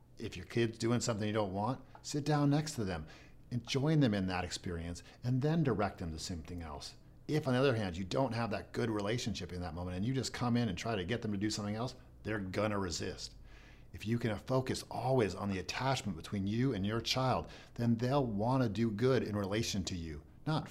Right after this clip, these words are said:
for you, but because they feel a part of the team. If you can notice when your child is out of attachment with you,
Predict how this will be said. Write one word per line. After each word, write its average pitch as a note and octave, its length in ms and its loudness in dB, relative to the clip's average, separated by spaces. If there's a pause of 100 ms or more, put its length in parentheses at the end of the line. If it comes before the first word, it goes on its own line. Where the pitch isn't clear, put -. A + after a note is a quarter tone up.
for D3+ 220 2
you, G2+ 180 2
but G#2 180 -4
because C3 280 -2
they C3 100 0
feel C3+ 240 2
a G#2 60 2
part A#2+ 340 0
of A2 100 0
the G#2+ 120 -8
team. G#2+ 480 -2 (440)
If - 160 -12
you A#2+ 260 0
can F#2+ 220 -2
notice B2 480 4 (200)
when G#2+ 160 -2
your G2+ 80 -2
child G#2 280 0
is E2+ 200 -4
out D3+ 240 2
of B2 40 0
attachment F2 520 -4
with E2+ 180 -12
you, G#2+ 160 -6